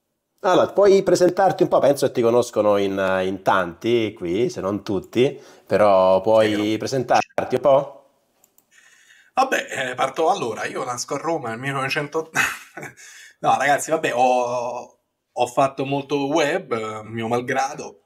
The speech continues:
Speaker 2: eh, soprattutto quando stavo in Francia, ho fatto una serie web che ha avuto un suo successo, insomma, si chiama Rital,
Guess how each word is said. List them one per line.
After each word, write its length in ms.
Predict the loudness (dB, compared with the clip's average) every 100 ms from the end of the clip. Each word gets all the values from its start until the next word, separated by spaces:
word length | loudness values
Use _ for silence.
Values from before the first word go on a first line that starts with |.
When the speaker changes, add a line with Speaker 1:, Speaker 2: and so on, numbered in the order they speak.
| _ _
Speaker 2:
eh, 420 | -18 -16 -20 -20
soprattutto 540 | -16 -16 -12 -10 -4
quando 200 | -4 -2
stavo 260 | -4 -4 -4
in 80 | -6
Francia, 640 | -4 -2 0 -2 -10 -6
ho 60 | -6
fatto 320 | -6 -10 -6 -6
una 140 | -6
serie 240 | -6 -6
web 340 | -6 -6 -6 -6
che 80 | -6
ha 60 |
avuto 500 | -6 -6 -4 -4 -6
un 220 | -14 -20
suo 200 | -18 -6
successo, 640 | -4 -2 -4 -2 -2 -4 -4
insomma, 240 | -10 -12
si 80 | -6
chiama 220 | 0 0
Rital, 540 | 0 2 2 2 -2